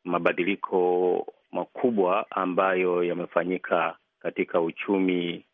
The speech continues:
au mfumo wa uchumi wetu, ah, ambao kwa kweli kwa muda mrefu sana,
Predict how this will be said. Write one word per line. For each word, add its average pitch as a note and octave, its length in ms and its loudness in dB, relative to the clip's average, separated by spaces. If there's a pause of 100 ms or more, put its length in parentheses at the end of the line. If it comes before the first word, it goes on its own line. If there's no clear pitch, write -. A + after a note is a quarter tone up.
(160)
au F#2+ 200 2
mfumo F#2 760 0 (220)
wa F2 140 2
uchumi F2 380 -2
wetu, F#2+ 600 -2 (300)
ah, E2+ 260 0
ambao F#2+ 460 2
kwa E2+ 180 -2
kweli F#2+ 340 0
kwa F2+ 160 -2
muda F2+ 200 0
mrefu F#2+ 380 -2
sana, F2+ 540 -2